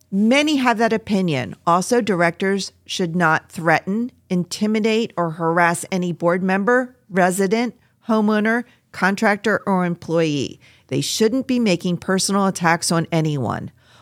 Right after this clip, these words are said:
One thing that jumped out to me on a sample was that the board should provide more opportunities for its homeowners to comment on decisions facing the association. Perhaps that should also include the ability to make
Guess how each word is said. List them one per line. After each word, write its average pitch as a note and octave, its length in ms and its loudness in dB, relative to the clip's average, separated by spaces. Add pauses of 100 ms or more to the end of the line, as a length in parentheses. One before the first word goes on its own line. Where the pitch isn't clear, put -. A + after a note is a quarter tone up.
One C4 300 2
thing B3+ 180 2
that G#3+ 180 0
jumped F#3+ 300 0
out F3+ 160 2
to - 100 -6
me F#3 160 0
on G#3 120 0
a E3+ 80 0
sample F#3+ 540 0
was F#3 400 -2
that F3 200 -2
the F3 80 0
board F#3+ 460 0
should A3 180 0
provide D#3 460 0
more F3 340 0
opportunities F#3 1040 0 (260)
for G3 160 2
its F3+ 160 -4
homeowners A3+ 720 0
to A#3 100 -4
comment F#3+ 500 0
on F3+ 140 0
decisions G#3 840 0
facing F#3+ 540 0
the F#3 140 2
association. E3 1120 -2 (340)
Perhaps G3 540 0
that F#3+ 240 0
should G#3 220 -2 (100)
also F#3+ 520 2
include F3+ 680 -2 (300)
the F3+ 160 2
ability A3 600 0
to - 160 -8
make E3+ 360 0